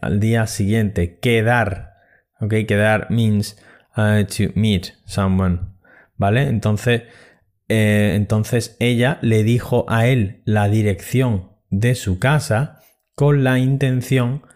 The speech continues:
de quedar otra vez al día siguiente y devolverle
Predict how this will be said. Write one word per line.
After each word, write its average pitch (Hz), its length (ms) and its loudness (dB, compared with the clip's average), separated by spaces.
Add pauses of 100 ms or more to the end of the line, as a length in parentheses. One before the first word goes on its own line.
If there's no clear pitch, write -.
(180)
de 117 300 -2
quedar 117 800 -2 (420)
otra 113 320 0
vez 113 320 -2
al 104 180 0
día 113 240 0
siguiente 113 640 -2 (400)
y 165 200 2
devolverle 117 1000 0